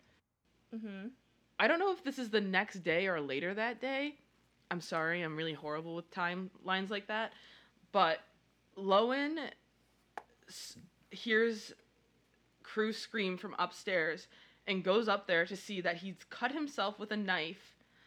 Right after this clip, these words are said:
Speaker 2: but when she leaves him in the bathroom with Jeremy, 'cause she, he obviously also heard him and rushes
Speaker 1: Mm-hmm.
Speaker 2: upstairs, Lowen goes back to Verity's room 'cause that's where he is,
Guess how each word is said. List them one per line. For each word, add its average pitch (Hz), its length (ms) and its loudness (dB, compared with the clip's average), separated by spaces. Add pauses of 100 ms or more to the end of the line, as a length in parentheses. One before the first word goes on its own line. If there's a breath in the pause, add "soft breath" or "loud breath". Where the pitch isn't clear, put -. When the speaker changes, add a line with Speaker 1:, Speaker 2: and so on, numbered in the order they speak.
(320 soft breath)
Speaker 2:
but 180 440 6 (360)
when 196 340 4
she 254 160 -6
leaves 214 360 -6
him 208 200 -2
in 196 80 -4
the 196 60 -4
bathroom 226 720 -2
with 175 340 -6
Jeremy, 180 380 0
'cause 190 140 -8
she, 156 380 -8
he 170 220 -6
obviously 151 580 -6
also 170 420 -6 (160)
heard 185 220 0
him 196 120 -2
and 180 140 -4
rushes 190 280 -4
Speaker 1:
Mm-hmm. 202 80 -2
Speaker 2:
upstairs, 220 580 -2 (1400 loud breath)
Lowen 214 360 4
goes 226 180 4
back 165 320 2
to 175 200 -2
Verity's 175 500 4
room 156 160 -4
'cause 151 120 -8
that's 151 180 -2
where 165 140 0
he 147 260 -6
is, 185 380 -4